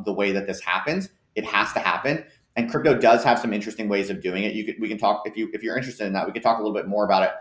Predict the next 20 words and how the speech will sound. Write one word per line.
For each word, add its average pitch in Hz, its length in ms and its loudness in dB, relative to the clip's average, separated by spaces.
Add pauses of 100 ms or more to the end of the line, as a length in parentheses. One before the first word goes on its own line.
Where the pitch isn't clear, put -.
(360)
Um, 95 420 0 (240)
but - 500 2 (180)
prediction 139 360 0
markets 120 300 2
would 107 120 0
be 107 140 4
another 107 440 2
one. 117 340 0 (440)
And, 101 300 -4
and 98 280 2
so 110 140 0
there 107 180 4
is 104 120 -2
a 110 60 -2
way 101 200 6
of 101 120 2
imagining 98 580 0
that, 85 300 -2 (760)
you 117 120 2
know, 76 200 -2